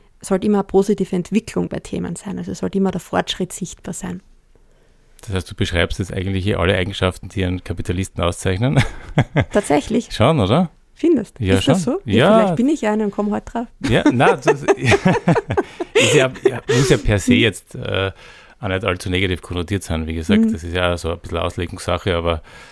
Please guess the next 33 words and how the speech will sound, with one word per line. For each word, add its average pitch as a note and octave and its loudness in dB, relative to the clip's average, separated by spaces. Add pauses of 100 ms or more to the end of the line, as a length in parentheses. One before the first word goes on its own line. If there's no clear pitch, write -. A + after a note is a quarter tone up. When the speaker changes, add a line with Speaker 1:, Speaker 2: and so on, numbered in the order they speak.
(280)
Speaker 2:
wie G2+ -4
gesagt, F2+ -6
weil E2 -2
du E2+ -6
vorher F2+ 2
erwähnt E2+ 0
hast, F#2 -6
du F#2 -6
bist F2 -8
Turbokapitalist F2+ -4
und F2 -2
jetzt - -4
quasi F2+ -6
auch - -6
durch F#2 -6
diese F#2 0
Eigenschaften, F#2 0 (420)
finde F2 -4
ich, F2+ 0 (540)
äh, - -12 (100)
kommst F2+ -8
du G2+ 0
dem F2+ -2
sehr F#2 2
nahe, F2 0
aber E2 2
jetzt - -4
ohne G2 0
das E2 -4
wertend F2+ 0
zu D#2+ -6
betrachten, F2 -2
sondern E2+ -4